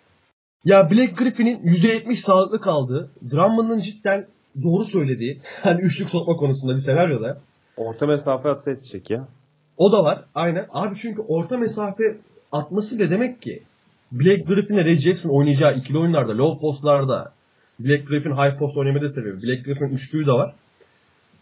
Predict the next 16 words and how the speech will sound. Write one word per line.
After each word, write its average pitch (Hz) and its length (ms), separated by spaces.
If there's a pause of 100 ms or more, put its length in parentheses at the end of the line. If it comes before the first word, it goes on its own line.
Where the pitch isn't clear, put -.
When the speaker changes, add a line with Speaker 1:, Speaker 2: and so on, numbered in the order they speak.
(340)
Speaker 1:
Yani 135 560
müthiş 143 440
bir 127 460 (140)
potansiyel 123 800
oluşturuyor. 110 600 (720)
Ee, 113 40 (1700)
öyle 214 240
o 196 240
işte 196 380 (100)
genel 143 220
olarak. 131 400 (600)
Yani 185 300
iyi 233 100
şeyler 214 240
yapabilirler. 208 640 (600)
Ray 185 260